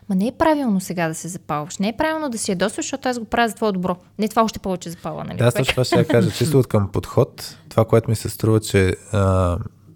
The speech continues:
Speaker 2: Айде, две техники ще кажа. Едната е свързана с mirroring, която аз, нали, м,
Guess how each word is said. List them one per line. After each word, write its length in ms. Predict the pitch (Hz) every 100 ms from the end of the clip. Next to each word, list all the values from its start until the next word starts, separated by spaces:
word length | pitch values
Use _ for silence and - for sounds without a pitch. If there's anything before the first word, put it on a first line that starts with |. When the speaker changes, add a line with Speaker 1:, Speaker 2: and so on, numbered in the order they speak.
| _ _ _ _ _ _ _ _ _ _ - - - _ - 110
Speaker 2:
Айде, 140 | 98
две 200 | 95 104
техники 500 | - 104 - 101 90
ще 120 | -
кажа. 320 | - 92 104 117 _ - - _ _ _ -
Едната 320 | 110 107 107
е 40 |
свързана 300 | - 117 110
с 120 | 98 92
mirroring, 480 | - 107 101 98 98
която 260 | - 98 95
аз, 220 | - - - - 101
нали, 240 | 92 95 - - - -
м, 100 | -